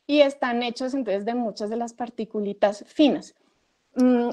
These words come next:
aquí vale la pena resaltar, encontrarlos entonces no significa hidromagmatismo, no significa vulcanismo monogenético. Lo único que significa es que en la atmósfera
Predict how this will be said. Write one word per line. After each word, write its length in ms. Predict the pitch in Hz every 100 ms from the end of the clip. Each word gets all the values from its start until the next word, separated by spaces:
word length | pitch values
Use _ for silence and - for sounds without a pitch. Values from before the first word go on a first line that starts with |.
| -
aquí 340 | 233 - 254
vale 280 | 247 247 262
la 200 | 294 294
pena 220 | 240 233
resaltar, 540 | 262 262 277 269 247 -
encontrarlos 840 | 233 226 233 233 240 220 240 262
entonces 640 | 302 294 277 240 240 233 -
no 340 | 240 254 262
significa 920 | 285 311 302 302 294 240 - 233 233 _ _ _ _ _
hidromagmatismo, 1200 | - 269 240 226 214 196 202 190 220 226 277 381 _ _ _ -
no 320 | 247 247 247
significa 960 | 247 269 269 285 285 254 254 233 226 -
vulcanismo 720 | 240 240 240 254 240 214 190 208
monogenético. 800 | 208 220 220 247 262 247 - _ _ _ -
Lo 160 | 240
único 560 | 240 254 254 277 285 294
que 120 | 311
significa 640 | 311 320 320 320 294 269 -
es 180 | 233 233
que 120 | -
en 140 | 254 240
la 80 |
atmósfera 760 | 202 214 226 247 - 277 330